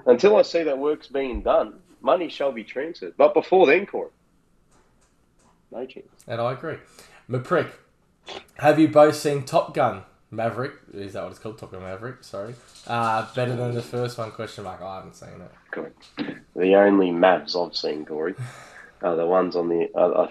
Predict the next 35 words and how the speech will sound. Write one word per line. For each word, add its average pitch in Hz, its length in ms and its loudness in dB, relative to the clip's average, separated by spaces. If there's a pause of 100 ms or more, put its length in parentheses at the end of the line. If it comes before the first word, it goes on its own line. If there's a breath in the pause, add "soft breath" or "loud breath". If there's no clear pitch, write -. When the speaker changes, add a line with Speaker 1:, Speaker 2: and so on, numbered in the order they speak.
(140)
Speaker 1:
are - 120 -4
the 101 60 2
ones 95 260 2
down 92 220 0
at 90 60 -2
A 92 160 2
T 92 140 -12
and 87 200 -8
T 80 160 -12
Stadium. 85 420 -8 (320)
Speaker 2:
Yeah, 85 140 -14
good. - 280 -20 (960)
Uh, - 80 -16
I 87 80 -10
haven't 104 160 -14
been 113 140 -10
in 90 100 -14
the 92 60 -16
movies 92 240 -18
for - 120 -20
a - 20 -18
little 90 220 -16
while, 90 280 -16
actually. - 320 -18 (680)
Speaker 1:
That's, - 280 4
no, 110 200 -12
man. 104 220 -20 (580)
I - 40 -10
was 440 180 -10
meant - 160 -12
to 131 40 -20
go 143 200 -4
the 139 100 -6
other 127 140 -4
week, - 400 -8